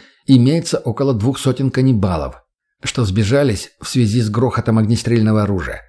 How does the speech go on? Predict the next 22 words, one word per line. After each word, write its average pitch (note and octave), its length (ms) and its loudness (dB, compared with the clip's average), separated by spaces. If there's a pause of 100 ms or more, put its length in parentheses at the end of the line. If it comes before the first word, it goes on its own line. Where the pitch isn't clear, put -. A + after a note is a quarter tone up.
(320)
Вся - 180 -2
эта A#2+ 200 -2
толпа A2+ 440 -2
тупых C3 400 -2
каннибалов A#2 540 2
не B2 140 0
представляет C#3 680 -2
серьёзной A2+ 440 0
проблемы, A2+ 560 2 (420)
пока C3 240 0
они D#3 180 2
находятся D3 480 -2
за B2+ 100 2
периметром B2 500 0
моего A#2+ 280 2
дома B2 340 2
и A#2+ 160 -4
подъезда. A2 600 -2 (420)
Но A2 200 2
выйти B2 240 2
на G2+ 120 2
улицу, A#2+ 480 0